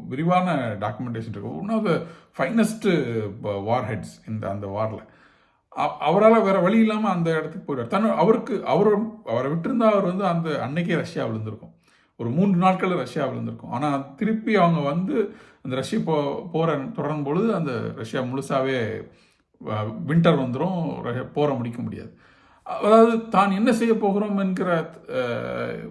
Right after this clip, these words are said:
முயற்சி, அதற்கான முடிவு வந்து தன்னுடைய கையில் இல்லாத படை, தேற்றம் தன்னுடைய கையில் இல்லாத படை.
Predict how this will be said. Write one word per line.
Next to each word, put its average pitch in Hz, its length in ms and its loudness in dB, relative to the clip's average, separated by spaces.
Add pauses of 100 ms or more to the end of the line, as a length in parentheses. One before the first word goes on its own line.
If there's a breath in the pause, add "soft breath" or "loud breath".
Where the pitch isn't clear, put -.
(200)
முயற்சி, 202 460 0
அதற்கான 165 460 0
முடிவு 202 380 4
வந்து 143 280 -6
தன்னுடைய 202 400 2
கையில் 175 340 2
இல்லாத 160 400 4
படை, 113 320 -10
தேற்றம் 185 480 0
தன்னுடைய 131 360 -6
கையில் 117 300 -4
இல்லாத 113 300 -4
படை. - 260 -16